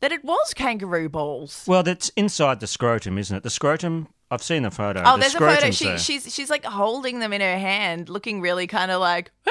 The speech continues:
Speaker 1: "Hey, this is a fun time to be having with my
Speaker 2: <laughs>
Speaker 1: kangaroo nuts."
Speaker 2: Well, she's right.
Speaker 1: Well, she's not wrong. In hindsight, Ames reckons that the big ball sack was probably dropped by a group of birds of prey that were circling above her house.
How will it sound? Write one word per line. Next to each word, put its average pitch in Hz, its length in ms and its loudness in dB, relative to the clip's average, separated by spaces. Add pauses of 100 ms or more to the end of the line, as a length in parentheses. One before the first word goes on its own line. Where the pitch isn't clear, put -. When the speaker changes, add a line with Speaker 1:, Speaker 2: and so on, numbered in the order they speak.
(120)
Speaker 1:
"Hey, 190 180 2
this - 180 -4
is 165 120 -4
a 147 80 -4
fun 160 260 -2
time 156 300 -2
to 156 120 -4
be 156 180 -4
having 175 320 -2 (280)
with 151 180 -4
my 185 100 -2
Speaker 2:
<laughs> - 20 -16
Speaker 1:
kangaroo 190 460 -2
nuts." - 380 -8
Speaker 2:
Well, 151 220 4
she's 131 300 -2
right. 185 420 -4 (140)
Speaker 1:
Well, 240 240 2
she's - 320 -6
not 269 240 0
wrong. 247 480 -2 (1080)
In 392 220 0
hindsight, 208 840 -2
Ames 302 300 -4
reckons 277 360 -4
that 208 140 -6
the 285 80 -2
big 208 240 -6
ball 180 220 0
sack 147 400 -6
was 202 160 -4
probably 302 480 -4
dropped 170 340 -4
by 170 140 0
a 160 80 -2
group 202 320 -10
of 208 180 -10
birds 180 320 -2
of 147 160 -14
prey 202 380 -4
that 151 140 -10
were 180 80 -8
circling 190 520 -6
above 160 260 -4
her 160 160 -2
house. - 680 -6